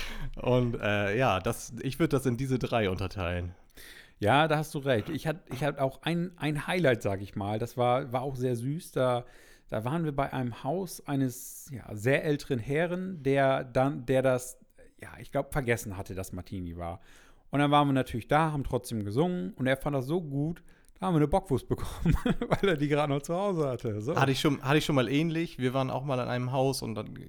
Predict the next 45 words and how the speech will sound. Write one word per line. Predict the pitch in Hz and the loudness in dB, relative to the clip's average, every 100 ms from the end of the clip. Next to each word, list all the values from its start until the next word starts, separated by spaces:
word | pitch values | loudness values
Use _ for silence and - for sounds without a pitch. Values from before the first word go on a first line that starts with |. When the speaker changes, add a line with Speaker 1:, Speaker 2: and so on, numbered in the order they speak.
| - | -2
Speaker 1:
gleiches | 120 127 - | -2 -2 -4
Szenario, | 117 113 127 120 127 | -4 -2 -2 0 -2
total | 117 120 120 | -2 -2 -2
vergessen, | 113 113 117 127 | -2 -2 -2 -4
dass | 110 | -6
das | 107 | -4
war. | 107 113 151 - | -2 0 -2 -4
Aber | 110 110 | -2 0
dann | 113 | 0
wollte | 113 127 - 127 | 2 0 0 -4
er | 101 | -2
uns | 113 | -4
was | 120 107 | -4 -6
Süßes | 135 160 - - | -6 -6 -8 -6
geben | 113 110 143 202 - - - - | -2 -2 -4 -8 -14 -20 -20 -6
und | 107 | 0
Speaker 2:
Ja. | 98 110 - | 2 2 4
Speaker 1:
dann | 135 117 - - - | 2 2 -4 -8 0
hat | 120 | 4
er | 131 | 6
uns | 123 117 | 6 4
jedem | 120 139 151 151 | 4 4 4 2
so | 123 131 | 4 4
einen | 131 | 4
großen | - 135 143 131 | 2 2 2 0
Friesencandies | - - 156 135 - - 131 127 117 135 | 0 0 0 0 -2 2 4 4 4 4
in | 131 | 6
die | 123 | 6
Hand | 131 135 | 4 2
gedrückt. | 123 - - 196 - 180 | 0 4 6 8 6 6
<laughs> | 226 220 - 214 - - 156 - - - - - - 240 262 208 185 269 262 | 6 6 4 2 -2 0 -4 -2 -4 -4 -8 -14 -8 -6 -6 -4 -4 -4 -2
Speaker 2:
Oh, | 147 | 0
Speaker 1:
Das | |
war | 135 131 | 0 2
Speaker 2:
Highlight. | 151 139 | 2 6
Speaker 1:
auch, | 139 127 123 123 117 | 8 10 8 4 2
das | 123 127 | 4 6
war | 117 | 4
auch | 117 | 4
sehr | 110 117 104 | 4 2 2
witzig, | 107 - 107 98 110 | -2 -2 -2 -2 -2
auf | 104 | -4
jeden | 110 101 | -2 -2
Fall. | - 101 90 | -2 -2 0
Speaker 2:
<laughs> | - | -2